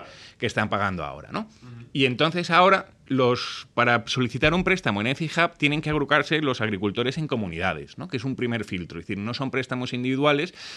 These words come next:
Speaker 1: sino si tú quieres un préstamo, únete con otros diecinueve vecinos. Que ese, Paul, es el primer filtro. Es decir, ellos no van a dejar nunca que se meta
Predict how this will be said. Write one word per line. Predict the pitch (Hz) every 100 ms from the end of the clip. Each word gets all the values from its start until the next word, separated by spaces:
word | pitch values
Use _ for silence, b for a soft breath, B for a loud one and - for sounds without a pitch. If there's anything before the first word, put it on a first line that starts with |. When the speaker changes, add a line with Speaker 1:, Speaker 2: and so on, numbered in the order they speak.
| B
Speaker 1:
sino | - 117
si | 107 104
tú | 110
quieres | 104 131 135
un | 147
préstamo, | 127 156 - 147 196 B B B _
únete | 156 190 139 98
con | 90 92
otros | 92 98 90
diecinueve | 98 98 92 113
vecinos. | 120 120 104 85 71 - -
Que | -
ese, | 139 151
Paul, | 120 156
es | 147
el | 151
primer | 131 127 127
filtro. | - 95 87 78
Es | 107
decir, | 113 110
ellos | 127 135
no | 135
van | 131 127
a |
dejar | 120 127 117
nunca | 135 143 104 76
que | 87
se | 87
meta | 110 131 80